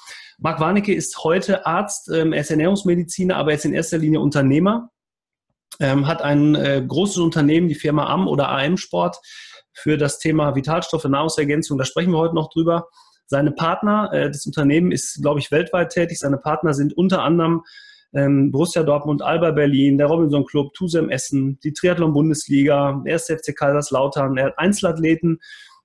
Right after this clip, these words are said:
die, ähm, mit seiner Marke in Verbindung stehen. Das sind Olympiateilnehmer, Weltmeister, Bundesliga, Kaderathleten und so weiter. Er engagiert sich zudem auch noch für die Nevin Subotic Stiftung,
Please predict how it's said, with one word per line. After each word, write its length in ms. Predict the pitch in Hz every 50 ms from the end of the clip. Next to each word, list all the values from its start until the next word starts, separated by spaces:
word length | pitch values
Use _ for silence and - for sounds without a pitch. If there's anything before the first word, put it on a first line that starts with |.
| _ _ -
die, 300 | 156 156 160 156 165 175
ähm, 220 | 160 156 151 151
mit 120 | 147 139 139
seiner 220 | 151 147 156 147
Marke 280 | 143 139 143 160 - 160
in 100 | 156 147
Verbindung 400 | - 151 143 151 160 156 151 147
stehen. 400 | 147 - - 147 147 147 143 143
Das 160 | 139 143 -
sind 160 | - 147 139 151
Olympiateilnehmer, 880 | 151 160 170 156 175 147 139 - - 143 139 143 143 139 139 131 127
Weltmeister, 480 | 139 - - - 147 139 - - 135
Bundesliga, 500 | 131 139 139 139 131 - - 135 135 131
Kaderathleten 680 | 127 - 127 123 123 123 117 127 - - 127 123 123 120
und 160 | 120 131 127
so 120 | - 123 117
weiter. 360 | 123 131 139 - 175 175 - -
Er 80 | 131
engagiert 400 | 139 143 147 135 123 170 190 -
sich 180 | - - - -
zudem 680 | - - - 160 135 120 120 160 196 240 277 269 190 151
auch 200 | 147 139 143 -
noch 300 | 160 185 233 233 - -
für 140 | - 147 147
die 80 | 147
Nevin 260 | 143 151 165 160 160
Subotic 420 | 147 143 127 143 175 185 - 196 -
Stiftung, 560 | - - 196 202 - - 208 202 226 226